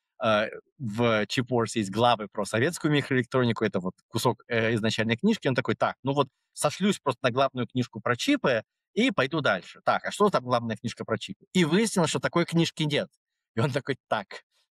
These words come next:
надо написать главную книжку про чипы». И он, конечно, просто попал в нерв времени, когда все об этом заговорили.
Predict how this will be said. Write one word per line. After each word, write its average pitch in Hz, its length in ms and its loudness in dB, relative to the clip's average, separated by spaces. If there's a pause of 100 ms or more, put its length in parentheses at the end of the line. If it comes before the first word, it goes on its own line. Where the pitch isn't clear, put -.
надо 180 260 0
написать 151 400 -2
главную 127 380 2
книжку 123 340 -4
про 123 140 0
чипы». 202 400 2
И 123 200 2
он, 135 160 2
конечно, 123 400 0
просто 117 340 -2
попал 110 680 2
в 98 300 2 (420)
нерв 127 320 2
времени, 107 440 0
когда 98 260 -4
все 113 320 -2
об 98 120 -6
этом 95 220 -6
заговорили. 151 800 0